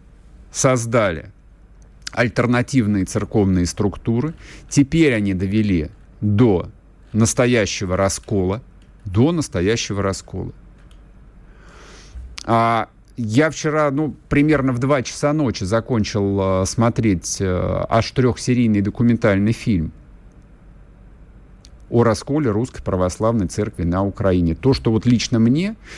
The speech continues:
еще пять лет казалось, э, пять лет назад казалось совершенно невероятным. А в две тысячи пятом году я искренне был убежден, что Русская Церковь спасется именно на Украине. Там православный народ.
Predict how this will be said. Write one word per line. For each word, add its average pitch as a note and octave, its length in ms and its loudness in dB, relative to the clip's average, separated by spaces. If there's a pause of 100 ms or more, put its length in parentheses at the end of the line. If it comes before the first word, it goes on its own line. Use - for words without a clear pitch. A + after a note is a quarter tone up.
еще A2 320 2
пять A#2 280 2
лет G#2+ 220 -2
казалось, C3 560 -2
э, A2 320 0
пять A#2 200 2
лет A2 180 0
назад A2 300 0
казалось G#2+ 420 -2
совершенно G2+ 480 -2
невероятным. F#2+ 760 2
А G2+ 140 0
в A2 220 2
две A2 200 4
тысячи G#2+ 340 -2
пятом C#3 440 0
году F#2+ 420 -2 (220)
я A2 200 2
искренне A2+ 460 2
был G2 200 0
убежден, G2+ 480 0
что G2+ 200 2
Русская A2 360 2
Церковь C3+ 420 -2
спасется - 640 -2
именно G#2+ 560 0 (100)
на G2+ 240 2
Украине. G#2 720 0 (380)
Там B2 240 2
православный F2+ 800 -4
народ. F2 400 -4